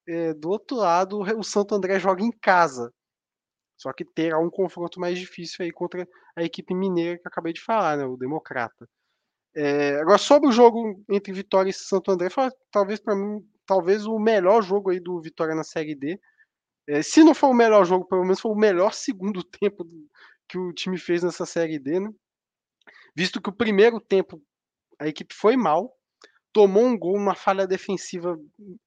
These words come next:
grande, assim, que a, a, a zaga parou, e pior, o goleiro ficou plantado,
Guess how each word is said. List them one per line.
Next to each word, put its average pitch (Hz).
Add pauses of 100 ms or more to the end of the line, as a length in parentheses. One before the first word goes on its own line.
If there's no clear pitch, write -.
grande, 185
assim, 196
que -
a, 185
a, 156
a 151
zaga 180
parou, 180 (260)
e 180
pior, 208
o 180
goleiro 214
ficou -
plantado, 208